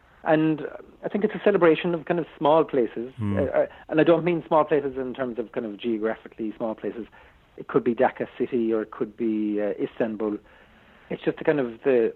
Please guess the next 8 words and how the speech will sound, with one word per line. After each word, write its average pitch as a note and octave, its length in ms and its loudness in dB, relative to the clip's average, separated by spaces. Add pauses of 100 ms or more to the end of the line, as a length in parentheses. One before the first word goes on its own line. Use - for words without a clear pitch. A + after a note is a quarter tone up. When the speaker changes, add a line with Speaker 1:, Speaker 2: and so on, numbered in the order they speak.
Speaker 1:
unsung C#3 840 0 (100)
artists B2+ 440 -6
that B2+ 100 -10
are A2+ 220 -4 (100)
everywhere A2+ 420 0
in A2 160 -10
the G#2 60 -8
world. G2 320 -4